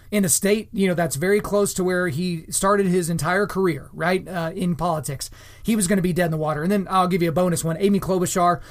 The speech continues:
uh, no one really cares <laughs> about her, but if she made it into the top three, maybe there would be some groundswell of support around her 'cause she's kinda moderate and not completely insane. I don't know, but, you know, that was kind of the deal.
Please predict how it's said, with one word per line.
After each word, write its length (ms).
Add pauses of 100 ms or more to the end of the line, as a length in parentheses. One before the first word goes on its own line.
(140)
uh, 200 (260)
no 120
one 120
really 160
cares 320
<laughs> 80
about 260
her, 240 (220)
but 160
if 100
she 200
made 340
it 80
into 180
the 100
top 280
three, 320
maybe 320
there 180
would 140
be 180
some 640 (420)
groundswell 640
of 60
support 360
around 240
her 180
'cause 180
she's 220
kinda 320
moderate 480
and 100
not 200
completely 480
insane. 440
I 140
don't 120
know, 180
but, 200
you 120
know, 80
that 120
was 100
kind 120
of 60
the 80
deal. 180